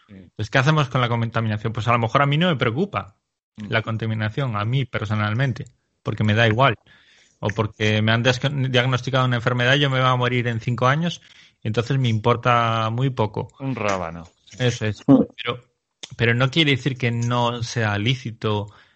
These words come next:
Speaker 2: que la comunidad decida, "Oye, pues esto es un, esto es un mal para todos". Eh, hay unos actores que se pueden identificar, se pueden juzgar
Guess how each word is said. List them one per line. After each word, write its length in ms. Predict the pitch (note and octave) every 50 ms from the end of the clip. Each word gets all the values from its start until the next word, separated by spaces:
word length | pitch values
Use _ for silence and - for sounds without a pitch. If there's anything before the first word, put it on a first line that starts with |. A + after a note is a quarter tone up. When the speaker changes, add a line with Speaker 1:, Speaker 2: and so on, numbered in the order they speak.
| _ - -
Speaker 2:
que 140 | - A#2+ A2
la 160 | G#2+ G#2 G#2
comunidad 600 | G2 - G#2+ G#2 G2+ G2+ G2+ G2 G#2 G#2+ A#2 A2+
decida, 460 | G#2+ A2+ G#2+ - - A#2 G#2+ G#2 G2+ G2+
"Oye, 180 | A#2 B2 A2+ G2
pues 240 | - G#2+ G2+ -
esto 180 | - G#2+ - -
es 120 | A#2 A#2+ -
un, 380 | A#2 A2 A2 A2 A2 G#2+ - -
esto 280 | - A#2 A2 - - A#2+
es 120 | A2 -
un 160 | A#2 A2 A2
mal 200 | A2 A2 A2 A2+ A2+
para 220 | B2+ B2 B2 B2+
todos". 340 | B2+ D#3+ D#3+ F3 F#3 - - - - - _ _ _ _ _ _ _
Eh, 500 | - A2+ A2 G#2+ G#2 G#2 G#2 G#2 G#2 G2+ - - - - _ _
hay 220 | C3 B2 A#2 A#2
unos 240 | A#2+ A#2+ A#2 A#2+ -
actores 720 | A#2+ A2+ - - - D3 D3+ E3 F#3 F#3+ - - - _ _ _ _ _ _ - -
que 80 | - G#2+
se 160 | - A2+ G#2
pueden 340 | F#2 A2 G#2+ G2+ G#2 G#2 G#2
identificar, 600 | G#2 G#2 G#2 G2+ G#2+ G#2+ A#2 A#2+ - C#3+ C#3+ B2+
se 100 | - G#2+
pueden 220 | - A2+ G#2 G#2
juzgar 480 | G#2 - - A#2 A2 A2+ C#3+ E3+ F3 E3+